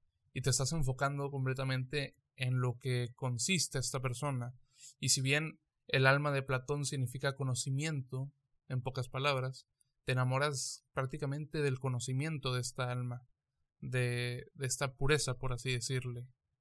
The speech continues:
En el escalón cuarto tenemos el amor por los sentimientos y las acciones de personas con almas hermosas. Así que llega un poco más esta, se intensifica, por así decir, por así decirle,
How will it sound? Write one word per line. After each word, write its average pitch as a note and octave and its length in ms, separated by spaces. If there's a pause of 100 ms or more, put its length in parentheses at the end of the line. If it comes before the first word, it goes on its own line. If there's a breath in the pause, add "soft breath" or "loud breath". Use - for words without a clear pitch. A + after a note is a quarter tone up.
(360)
En C3 120
el C3+ 100
escalón C#3+ 520 (120)
cuarto D3 720 (640)
tenemos C#3 340
el C#3 100
amor C#3+ 300
por D#3+ 100
los D3 120
sentimientos C3+ 1000 (680)
y D#3 140
las C3 560
acciones D3+ 580
de C3 100
personas C3 800 (440)
con B2+ 260
almas B2 520 (120)
hermosas. C3 800 (500)
Así C3+ 220
que D3+ 100
llega D#3 200
un E3 140
poco E3+ 240
más D3+ 240
esta, D3 520
se D3 120
intensifica, C3+ 800
por B2+ 140
así C3+ 160
decir, B2+ 420 (160)
por B2 120
así C3 140
decirle, C3 500